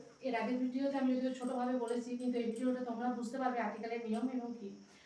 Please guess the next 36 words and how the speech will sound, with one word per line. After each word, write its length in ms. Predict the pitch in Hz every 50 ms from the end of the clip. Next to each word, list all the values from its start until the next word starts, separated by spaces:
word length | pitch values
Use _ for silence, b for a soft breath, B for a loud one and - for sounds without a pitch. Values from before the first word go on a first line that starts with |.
| B B B B B B
আর্টিকেল, 460 | 240 226 226 214 254 254 247 262 254 254 262 254 - -
প্রিপোজিশন, 680 | 240 240 226 240 269 262 254 - - - 262 247 254 254 - - B B B B B -
তারপর 280 | 226 220 220 214 247 254
রেখেছি 260 | 247 254 262 254 285 269
সাবজেক্ট, 600 | 262 - 254 226 208 220 220 220 277 277 269 -
প্রেডিকেট 440 | 254 240 226 220 247 247 254 254 254 247 247 226 226
এবং 160 | 214 254 254 254 254 247 - - - 254 254 254
use 140 | 254 254 262 277
of 80 | 285 - - - -
am 100 | 226 240 247 254
is 80 | 247 254 233
are, 120 | 233 - - - -
am 80 | 233 254 262
is 80 | 254 269 254
are 120 | 247 254 254 254
এর 80 | 254 - - - - - 233
ব্যবহার, 360 | - 240 233 247 254 254 254 254 247 208
has 160 | 214 208 208 240 247
have 140 | 247 254 262
এর 60 | 254
ব্যবহার, 360 | 247 240 214 220 233 247 - -
আর 120 | 233 240 240 233
শেষে 220 | - 214 208 233 233
রেখেছি 360 | 226 - 247 254 294 311 311
শর্ট 280 | - - 262 254 - -
প্যারাগ্রাফ। 460 | 214 208 196 190 190 190 190 180 - - B B B B B B B -
এটা 100 | 294 294
বাচ্চাদের 460 | 247 240 233 - - 254 247 254 254
আমরা 220 | 247 247 247 254 262 254
কিডস 260 | 254 254 254 - - -
গ্রামারের 380 | 220 226 214 214 220 226 226
মধ্যে 180 | 226 226 220 247
আমরা 180 | 247 240 240 233
বাচ্চাদের 340 | 220 208 202 226 262 285
শিখিয়ে 340 | 285 - 262 - - 233 208 -
থাকি। 180 | 180 185 -